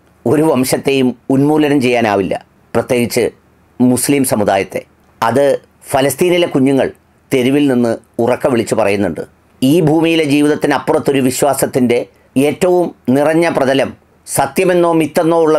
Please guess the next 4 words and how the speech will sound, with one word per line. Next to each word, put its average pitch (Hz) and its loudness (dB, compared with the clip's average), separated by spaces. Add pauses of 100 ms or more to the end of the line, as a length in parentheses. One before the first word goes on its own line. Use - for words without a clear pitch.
വിശ്വാസമല്ലാതെ 127 0 (540)
സത്യമെന്ന 143 0 (340)
ഉറച്ച 135 0 (100)
ബോധ്യമുള്ള 127 0